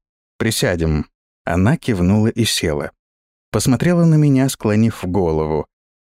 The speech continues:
Я тоже посмотрел на девушку и усилил иллюзию облика рабы,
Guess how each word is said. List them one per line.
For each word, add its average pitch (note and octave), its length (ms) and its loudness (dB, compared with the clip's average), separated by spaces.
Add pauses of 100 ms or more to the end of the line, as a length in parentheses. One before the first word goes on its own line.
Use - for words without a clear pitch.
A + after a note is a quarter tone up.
(140)
Я F#2+ 200 0
тоже C3+ 280 0
посмотрел F2+ 460 0
на E2 120 2
девушку B2+ 560 0
и C3+ 140 0
усилил E3 640 0
иллюзию C#3 720 2
облика B2 600 0
рабы, F2+ 520 0